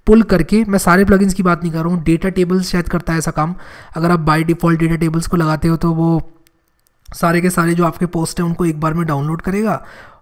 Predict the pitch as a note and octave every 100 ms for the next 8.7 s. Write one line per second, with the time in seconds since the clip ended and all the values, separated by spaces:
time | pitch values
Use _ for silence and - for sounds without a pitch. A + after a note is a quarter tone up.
0 | - E3+ F3 F3 F3 E3+ E3+ E3 D#3+ -
1 | E3+ D#3 D#3+ D3+ D3+ D#3 - D3+ D3+ A3
2 | - F#3+ - A3+ E3+ B2+ D#3+ E3+ F#3 F3
3 | - - - - E3 D#3+ D3+ E3+ F3 F3+
4 | - F#3 E3 E3+ E3 E3 E3+ E3 - E3
5 | E3 E3+ - - D#3+ D#3 D3+ E3+ D3 -
6 | D#3 E3+ D#3 - D#3 D3+ D3 D3+ D3 -
7 | D#3 - - D3+ D3+ D3 D#3 C#3+ D3 C#3+
8 | D3+ D3+ D3+ C#3 - C3 C3+